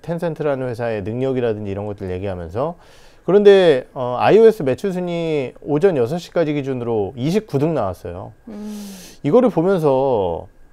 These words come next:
Speaker 1: 사람들이 생각을 하겠죠. "야, 시장이 이렇게 좀 빠졌는데 잘 됐다.
Speaker 2: 음.
Speaker 1: 한번 죽어봐라." 약간 이제 공매도, 최근에 이제 공매도도 많았었던 기업이고, 그러다 보니까 좀 수급상으로의 부담감이 있었을 거고, 두 번째로는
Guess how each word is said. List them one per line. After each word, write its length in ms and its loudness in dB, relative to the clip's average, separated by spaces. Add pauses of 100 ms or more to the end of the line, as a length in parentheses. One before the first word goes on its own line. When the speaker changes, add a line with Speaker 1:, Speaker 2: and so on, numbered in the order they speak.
(200)
Speaker 1:
사람들이 380 0
생각을 340 0
하겠죠. 440 -2 (640)
"야, 220 -16
시장이 640 -2
이렇게 240 -4
좀 360 -6
빠졌는데 480 -4
잘 200 -8
됐다. 340 -8 (200)
Speaker 2:
음. 840 -16
Speaker 1:
한번 440 -6 (280)
죽어봐라." 540 -2 (1200)
약간 240 0
이제 120 -2
공매도, 480 2 (320)
최근에 280 2
이제 80 -2
공매도도 580 0
많았었던 540 -2
기업이고, 600 -6 (220)
그러다 260 0
보니까 600 0 (440)
좀 160 -2
수급상으로의 720 2
부담감이 500 -2
있었을 360 -8
거고, 460 -6
두 160 -4
번째로는 760 2